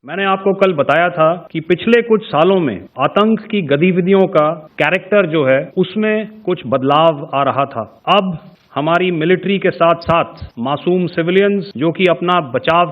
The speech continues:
करने में विफल थे, उन पर भी हमले हो रहे थे। हमारी एयरफील्ड्स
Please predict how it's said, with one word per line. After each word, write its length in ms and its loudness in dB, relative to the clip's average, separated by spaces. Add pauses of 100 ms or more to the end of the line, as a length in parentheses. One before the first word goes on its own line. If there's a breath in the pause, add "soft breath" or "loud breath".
करने 240 -2
में 160 -2
विफल 380 0
थे, 240 -4
उन 380 -2
पर 200 2
भी 160 -2
हमले 300 0
हो 180 0
रहे 200 2
थे। 220 -12 (920)
हमारी 380 2
एयरफील्ड्स 680 -2